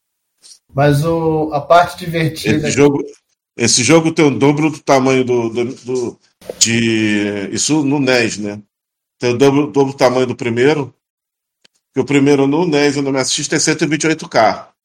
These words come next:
Speaker 2: Esse tem dois cinco meia no, no nes.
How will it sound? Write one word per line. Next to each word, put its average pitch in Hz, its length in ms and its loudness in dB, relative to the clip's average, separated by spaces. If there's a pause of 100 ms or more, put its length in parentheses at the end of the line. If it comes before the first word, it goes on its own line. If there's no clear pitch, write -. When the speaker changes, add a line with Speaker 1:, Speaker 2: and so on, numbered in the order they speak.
(540)
Speaker 2:
Esse 110 200 0
tem 127 160 2
dois 139 220 2
cinco 156 240 -6
meia 110 340 -2 (1160)
no, 104 380 -2
no 110 140 -2
nes. 101 520 -4